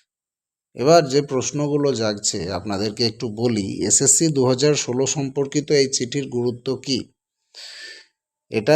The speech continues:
একটা জেলা প্রশাসনের পক্ষ থেকে কমিশনারকে গুরুত্বপূর্ণ স্মারকলিপি পাঠানো হয়েছে, যা রাজ্য স্তরের সিদ্ধান্ত প্রভাবিত করতে পারে। পরের প্রশ্ন এরকম আসছে যে এই চিঠি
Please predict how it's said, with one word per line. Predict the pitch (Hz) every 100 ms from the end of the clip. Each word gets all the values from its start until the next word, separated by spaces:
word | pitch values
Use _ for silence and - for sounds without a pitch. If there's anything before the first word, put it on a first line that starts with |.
| 143
একটা | - 170
জেলা | 151 127 147
প্রশাসনের | 175 170 147 135 127 123 113
পক্ষ | 110 - 113
থেকে | 113 107 160
কমিশনারকে | 160 123 123 131 127 127 139 156
গুরুত্বপূর্ণ | 131 127 160 160 185 170 170 165 156
স্মারকলিপি | - - 131 147 147 131 120
পাঠানো | 117 113 117 117
হয়েছে, | 107 107 104 - 135 170 196
যা | 151 120 120 151
রাজ্য | 135 107 123 147
স্তরের | 143 - 120 139 170
সিদ্ধান্ত | 156 120 113 127 143 135 - 165
প্রভাবিত | 175 139 107 123 127 -
করতে | 104 98 87 92
পারে। | 95 67 53 _ _ _ _ _ _ _ _ - - _ _ _
পরের | 123 135
প্রশ্ন | 135 143 - 139
এরকম | 139 131 143 147
আসছে | 143 135 - 135 147
যে | 139
এই | 139 120 135
চিঠি | 135 143 156